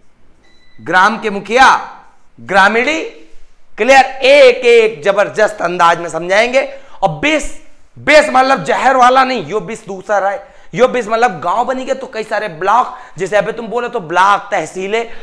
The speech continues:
तो वही तरह बिस। और बिस के मुखिया कौन? बिस के मुखिया विस्पति, विस के मुखिया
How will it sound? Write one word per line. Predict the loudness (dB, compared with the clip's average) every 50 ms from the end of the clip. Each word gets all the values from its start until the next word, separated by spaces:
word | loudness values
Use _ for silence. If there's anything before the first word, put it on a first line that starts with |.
| -8 -4
तो | -2 0
वही | 0 0
तरह | 0 2 2 2 2
बिस। | 2 0 -4 -6 -6 -6 -8 -12 -18 -20 -20 _ -8
और | -8 -8
बिस | -6 -6 -8 -8 -6 -6
के | -4 -4
मुखिया | -4 -4 -4 0 2 2 2
कौन? | 2 2 0 -2 -2 -4 -10 -16 -20 _ _ -20 -10
बिस | -8 -6 -6 -6 -6
के | -8 -8
मुखिया | -8 -6 -4 0 2 2
विस्पति, | 2 0 -4 -10 -12 -8 -8 -8 -8 -6 -6 -6 -6 -6 -8 -12 -16 -20 _ _ _ _ _ _ _ _ _ _ _ _ _ _ _ _ _ _ _ _ _ _ _ _ _ _ _ _ _ _ _ _ _ _ -8
विस | -6 -6 -6 -6
के | -8 -10 -8
मुखिया | -8 -10 -10 -4 2 6 6 6 6 6 2 -4 -10